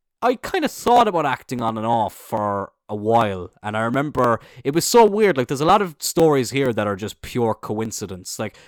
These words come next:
my journey to acting is really a journey and a, and a story of coincidence. Because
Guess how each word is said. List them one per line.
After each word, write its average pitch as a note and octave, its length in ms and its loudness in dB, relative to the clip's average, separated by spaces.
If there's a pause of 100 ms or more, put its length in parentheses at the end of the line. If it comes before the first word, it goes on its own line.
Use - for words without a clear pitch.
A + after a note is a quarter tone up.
(160)
my G3+ 560 2
journey D#3+ 340 2
to A#2 160 -8
acting A2+ 440 -4
is G#2+ 280 -8
really G#2+ 320 -4
a G2+ 40 -6
journey G2 640 -8
and G2 140 -14
a, F#2+ 180 -10
and G2 100 -14
a F#2 40 -10
story G2+ 380 -4
of F#2 160 -10
coincidence. G#2+ 840 -10 (1300)
Because B2+ 560 0